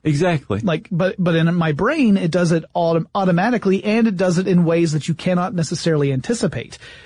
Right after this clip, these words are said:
Speaker 2: which can lead to things like innovation and
Speaker 1: Right.
Speaker 2: creativity.
Speaker 1: Yes,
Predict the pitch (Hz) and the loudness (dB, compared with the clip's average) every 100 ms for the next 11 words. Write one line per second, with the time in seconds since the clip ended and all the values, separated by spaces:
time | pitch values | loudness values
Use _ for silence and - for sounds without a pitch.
0 | - - 185 - 196 185 185 180 170 175 | -8 -2 0 2 2 2 2 0 2 2
1 | 165 185 - - 180 165 196 262 - 123 | 2 -2 -6 -2 0 2 2 0 0 0
2 | 110 120 175 170 240 302 139 - 117 135 | 0 0 0 0 0 -2 -4 -2 0 0
3 | - | -2